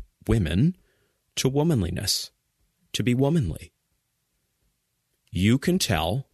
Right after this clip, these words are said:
when people are being influenced by a secular, God-hating, design-denying culture in a direct way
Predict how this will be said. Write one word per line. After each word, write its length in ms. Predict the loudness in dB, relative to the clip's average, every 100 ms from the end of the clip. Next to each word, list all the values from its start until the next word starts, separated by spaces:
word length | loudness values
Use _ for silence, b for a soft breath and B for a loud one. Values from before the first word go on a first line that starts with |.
| _ _ _ _ -6
when 280 | 0 2 0
people 480 | 0 0 0 0 0
are 120 | -2
being 340 | 2 2 2 2
influenced 680 | 0 0 0 0 0 -4 -10
by 520 | -4 -2 0 -2 -4 -2
a 140 | -2
secular, 720 | 0 0 -2 -2 0 0 -2 _ _ _ _
God-hating, 920 | -4 0 0 0 0 0 0 -2 -4 -6 _ _ _ -4
design-denying 920 | 0 0 2 2 2 2 2 2 0
culture 600 | 0 -2 0 -2 -4 -10 _ 0
in 120 | 0
a 60 |
direct 460 | 2 0 2 0 -2
way 420 | 0 0 -2 -10